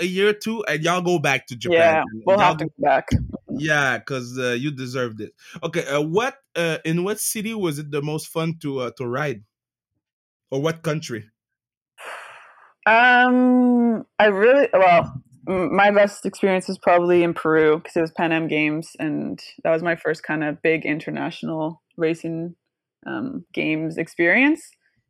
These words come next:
Speaker 2: Uh, my parents were there, and I medaled, and the stands were packed, and I'm used to, in soccer, playing in front of, like, ten people. So <laughs> it was just a very cool experience and a cool atmosphere.
Speaker 1: They went to Peru to watch you?
Speaker 2: They did. They're dedicated.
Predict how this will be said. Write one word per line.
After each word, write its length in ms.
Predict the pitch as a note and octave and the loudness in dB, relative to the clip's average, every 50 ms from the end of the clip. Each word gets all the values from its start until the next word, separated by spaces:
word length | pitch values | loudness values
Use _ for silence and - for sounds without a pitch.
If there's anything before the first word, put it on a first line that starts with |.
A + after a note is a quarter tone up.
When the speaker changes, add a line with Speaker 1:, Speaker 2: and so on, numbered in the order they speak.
| _ - | _ -2
Speaker 2:
Uh, 160 | C3+ D3 - | 0 0 0
my 140 | D#3 D3+ D3+ | 0 -2 -2
parents 360 | - F3 D3+ D3+ C#3 - - | -2 0 0 0 -2 -4 -4
were 80 | D#3+ | -4
there, 340 | D#3 D3+ D3+ D3+ D3+ D3+ D3 | -2 0 0 2 2 0 0
and 120 | D3+ D3+ D3 | -2 -2 -4
I 60 | D3 | -2
medaled, 560 | D#3 D3+ D3+ D3+ D3+ D3 C#3+ C#3+ D3 D3+ C#3+ | -2 -2 0 0 0 0 0 -2 -2 -4 -6
and 380 | C#3+ C3+ C#3+ D3 - D3+ D3+ C3+ | -8 -10 -8 -8 -8 -8 -6 -6
the 80 | - D#3+ | -6 -6
stands 320 | - - D3 D3 D3 C#3+ | -4 -4 -4 -4 -4 -4
were 60 | D3+ D3+ | -6 -4
packed, 440 | - D3+ C#3 C#3 C#3 - - - | 0 2 2 2 0 -2 -4 -6
and 100 | D#3+ D#3 | -4 -4
I'm 100 | D#3+ D#3 | -2 -2
used 240 | D#3 D#3 D#3+ - - - | -2 -4 -4 -6 -6 -4
to, 240 | E3 D3+ D3+ D3+ - | -2 -2 -2 -2 -2
in 120 | E3 E3 D#3+ | -4 -6 -4
soccer, 360 | - D3+ C#3+ D#3+ - D3+ D#3+ | -2 -2 -2 -2 -2 -4 -6
playing 380 | - - D#3 D#3 D#3 D#3 D#3 D#3 | -4 -4 -4 -2 -2 -2 -4 -6
in 100 | D3+ D#3+ | -6 -4
front 200 | - D3 D3 D3 | -4 -4 -4 -4
of, 60 | C#3+ | -6
like, 160 | D3 C#3+ D#3+ | -6 -6 -6
ten 200 | - - D3+ D#3+ | -6 -8 -10 -8
people. 400 | - - - - - - - G3 - | -8 -8 -10 -8 -8 -10 -10 -10 -6
So 220 | - - - A3 | -4 -2 -2 0
<laughs> 100 | - - | 2 0
it 120 | C#4 C4+ | 2 2
was 140 | - A#3+ - | 2 0 0
just 220 | - A3 A3+ G#3 - - - - - - - | 0 0 0 0 -4 -8 -10 -10 -6 -2 0
a 100 | A3+ G#3 | 2 4
very 300 | F#3+ F#3+ F3+ F3+ F#3 F#3 | 6 6 6 6 4 2
cool 240 | - F#3 F3+ F3+ | 2 2 2 2
experience 500 | F3+ F3+ - _ F3 E3+ E3 E3 E3+ E3+ | 2 0 -2 _ 0 2 2 0 0 -2
and 80 | F3 D#3+ | -4 -6
a 40 | D#3 | -4
cool 200 | - D#3+ D3+ D3+ | -2 0 2 2
atmosphere. 640 | C#3+ C#3+ D3 D#3 - - _ - D3 - - F3+ - _ _ _ - | 2 0 -2 -4 -8 -8 _ -6 -6 -6 -6 -10 -14 _ _ _ -6
Speaker 1:
They 160 | C#3+ G#3+ B3+ | -4 -4 -4
went 220 | C4+ C#4+ D4+ D4+ - | -2 -4 -4 -4 -4
to 80 | C#4 B3+ | -4 -4
Peru 420 | - B3 G#3 F#3+ F#3+ G#3+ B3+ C#4+ | 0 0 0 0 0 -2 -4 -4
to 120 | - A3+ | -4 -4
watch 440 | G3 E3 E3+ F3+ A3 D#4 - - - | -4 -2 -2 -2 -2 -4 -4 -4 -4
you? 260 | F#4 G4 G#4+ A4 G#4 - - _ _ - - - _ _ - - - | -2 -2 0 -2 -4 -6 -12 _ _ -20 -20 -20 _ _ -20 -10 -2
Speaker 2:
They 180 | F3+ G3 F#3+ | 0 0 0
did. 540 | F#3 F3 F3 E3+ F3+ G3 G#3 G#3+ G3+ F#3 E3+ | 0 0 0 2 4 4 6 4 4 4 4
They're 140 | F3 F#3+ A#3 | 4 4 4
dedicated. 840 | A#3+ F#3+ E3+ F3 F3+ G3+ G3+ G3 G#3 F3 E3 E3 D#3 D#3 D#3 D#3 E3 | 4 4 4 4 4 4 2 2 2 2 2 2 2 2 0 0 -4